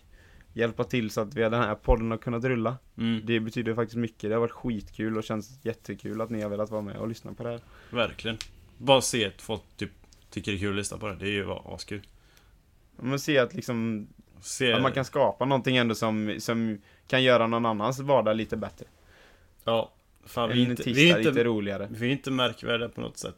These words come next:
Speaker 2: <laughs> Så det är ju rätt sjukt.
Speaker 1: Nej, det är vi fan inte.
Speaker 2: <laughs>
Speaker 1: Nej, det var jävligt kul.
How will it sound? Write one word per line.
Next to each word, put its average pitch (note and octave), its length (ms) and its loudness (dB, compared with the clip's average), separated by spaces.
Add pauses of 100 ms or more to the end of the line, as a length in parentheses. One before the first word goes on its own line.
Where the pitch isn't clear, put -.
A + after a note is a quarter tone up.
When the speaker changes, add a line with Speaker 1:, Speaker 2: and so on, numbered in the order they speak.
(440)
Speaker 2:
<laughs> - 500 -2
Så - 140 -4
det A#2 60 0
är B2 100 -2
ju C#3+ 100 -4
rätt C3+ 140 -4
sjukt. - 100 -10
Speaker 1:
Nej, A2+ 200 0
det G#2+ 80 -4
är G2+ 40 -4
vi G2 100 -10
fan F#2+ 360 -6
inte. G#2 240 -10 (220)
Speaker 2:
<laughs> G3 160 8 (1400)
Speaker 1:
Nej, A2+ 180 -2
det A#2+ 60 2
var A#2 100 4
jävligt A2 400 -2
kul. G#2 180 -4